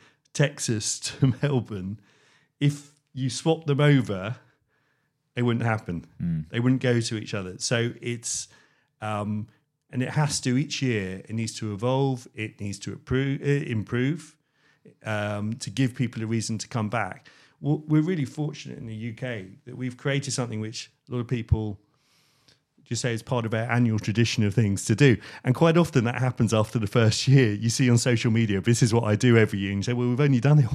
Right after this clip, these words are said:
Speaker 1: <laughs> once."
Speaker 2: Yeah, but that's okay. That, that's a great result.
Speaker 1: And that, and that's, it's wonderful. It's wonderful to see.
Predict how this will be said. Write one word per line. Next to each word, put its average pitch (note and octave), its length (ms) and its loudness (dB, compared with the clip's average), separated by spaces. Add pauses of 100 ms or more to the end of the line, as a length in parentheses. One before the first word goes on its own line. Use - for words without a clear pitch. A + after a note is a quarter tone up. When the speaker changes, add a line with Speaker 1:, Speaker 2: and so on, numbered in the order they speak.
Speaker 1:
<laughs> - 140 -8
once." G2 300 -6
Speaker 2:
Yeah, F2+ 60 -6
but F#2 80 -6
that's G#2+ 200 -8
okay. F2+ 320 -6
That, E2+ 160 -4
that's F#2 180 -4
a G2+ 40 -8
great F2 180 -6
result. E2 340 -8 (840)
Speaker 1:
And B2 160 4
that, C#3 120 2
and C3 160 4
that's, C#3 240 2
it's - 260 0
wonderful. C#3 680 2
It's - 140 -8
wonderful C3 340 2
to G#2+ 100 -8
see. G2 540 -4